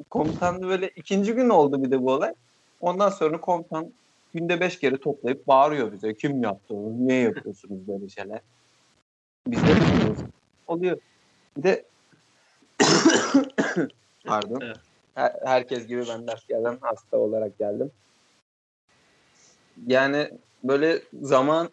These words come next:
Speaker 1: buradan gitmeden önce diyordum ki zaman çok hızlı geçiyor. Hiç durduramıyoruz falan. Hayatımız bitiyor. Orada ağzımın payını aldım yani. On sekiz gün geçmedi. Öyle anılarımı anlatırım böyle yavaş yavaş.
Speaker 2: En
Speaker 1: Çok var
Speaker 2: zor,
Speaker 1: çünkü.
Speaker 2: en,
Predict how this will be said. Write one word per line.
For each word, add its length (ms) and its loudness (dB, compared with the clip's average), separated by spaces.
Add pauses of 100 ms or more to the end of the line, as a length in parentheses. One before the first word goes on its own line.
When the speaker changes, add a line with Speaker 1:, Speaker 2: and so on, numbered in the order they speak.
Speaker 1:
buradan 400 2
gitmeden 360 -4
önce 240 -6
diyordum 240 -6
ki 100 -12
zaman 320 -2
çok 200 -8
hızlı 260 -8
geçiyor. 380 -4
Hiç 280 -10
durduramıyoruz 640 -2
falan. 260 -2
Hayatımız 400 -2
bitiyor. 380 -4 (420)
Orada 400 6
ağzımın 520 0
payını 400 -2
aldım 480 -2
yani. 200 -6 (160)
On 180 -4
sekiz 400 -12
gün 80 -20 (520)
geçmedi. 520 -8 (2000)
Öyle 420 4
anılarımı 760 2
anlatırım 580 0
böyle 300 4 (160)
yavaş 380 2
yavaş. 400 0 (400)
Speaker 2:
En 240 6
Speaker 1:
Çok 120 0
var 60 6
Speaker 2:
zor, 100 4
Speaker 1:
çünkü. 220 -2
Speaker 2:
en, 220 2